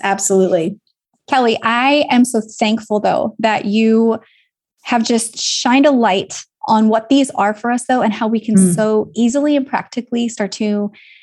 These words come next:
Speaker 2: just pay more attention to this aspect of our lives, especially as it relates to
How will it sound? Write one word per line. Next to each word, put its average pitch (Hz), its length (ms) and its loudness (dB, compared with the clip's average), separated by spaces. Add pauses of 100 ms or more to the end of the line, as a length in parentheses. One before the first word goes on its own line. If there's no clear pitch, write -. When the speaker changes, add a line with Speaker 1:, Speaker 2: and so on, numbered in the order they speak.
(260)
Speaker 2:
just - 280 -6
pay 262 180 0
more 247 220 4
attention 214 840 -2 (180)
to 220 280 0
this 202 160 0
aspect 202 480 -4
of 208 120 0
our 196 180 -2
lives, 196 320 -2
especially 226 640 0
as 220 140 -4
it 208 100 -2
relates 226 420 -2
to 233 480 0